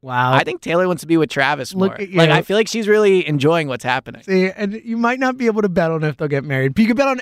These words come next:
Speaker 1: everything else
Speaker 2: Yeah, and who kno-,
Speaker 1: at the
Speaker 2: honestly,
Speaker 1: Bet
Speaker 2: I bet,
Speaker 1: Parks.
Speaker 2: I bet they might do it.
Speaker 1: Yeah, they might.
Speaker 2: I don't know what the
Speaker 1: At
Speaker 2: rules
Speaker 1: the
Speaker 2: are
Speaker 1: Bet
Speaker 2: with that,
Speaker 1: Parks,
Speaker 2: but
Speaker 1: Sport-, yeah, you never know. The
Speaker 2: Yeah.
Speaker 1: Bet Parks Sportsbook and Casino app, and that's the amazing thing. Here's a great deal for you. If you sign up now, your first bet, if it's a ten dollar winner,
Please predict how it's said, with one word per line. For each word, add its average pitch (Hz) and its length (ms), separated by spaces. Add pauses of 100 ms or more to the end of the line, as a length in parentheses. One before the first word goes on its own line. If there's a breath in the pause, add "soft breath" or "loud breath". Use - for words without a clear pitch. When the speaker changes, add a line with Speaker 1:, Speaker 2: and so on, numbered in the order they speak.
Speaker 1:
everything 208 520
else 127 200
Speaker 2:
Yeah, 151 160
and 180 160
who 269 120
kno-, 214 120
Speaker 1:
at 190 80
the 208 120
Speaker 2:
honestly, 208 260
Speaker 1:
Bet 175 80
Speaker 2:
I 175 40
bet, 175 40
Speaker 1:
Parks. 165 280
Speaker 2:
I 151 80
bet 156 180
they 156 100
might 139 220
do 131 160
it. 104 160 (100)
Speaker 1:
Yeah, 233 220
they 214 100
might. 190 180
Speaker 2:
I 139 40
don't 165 60
know 180 80
what - 80
the 143 80
Speaker 1:
At 131 60
Speaker 2:
rules 139 140
Speaker 1:
the 110 60
Speaker 2:
are - 20
Speaker 1:
Bet 233 120
Speaker 2:
with 240 80
that, 104 60
Speaker 1:
Parks, 208 300
Speaker 2:
but - 80
Speaker 1:
Sport-, 240 200
yeah, 311 100
you 285 140
never 185 160
know. 123 80 (240 soft breath)
The 196 80
Speaker 2:
Yeah. - 40
Speaker 1:
Bet 233 160
Parks 214 260
Sportsbook 190 360
and 170 80
Casino 160 400
app, 147 260
and 165 100
that's 175 200
the 202 80
amazing 175 300
thing. 165 120
Here's 151 200
a 147 40
great 156 560
deal 156 240
for 131 140
you. 117 100
If 117 80
you 127 80
sign 170 380
up 196 100
now, 156 140
your 131 160
first 196 400
bet, 135 200
if 135 120
it's 151 160
a 156 80
ten 247 400
dollar 214 320
winner, 170 320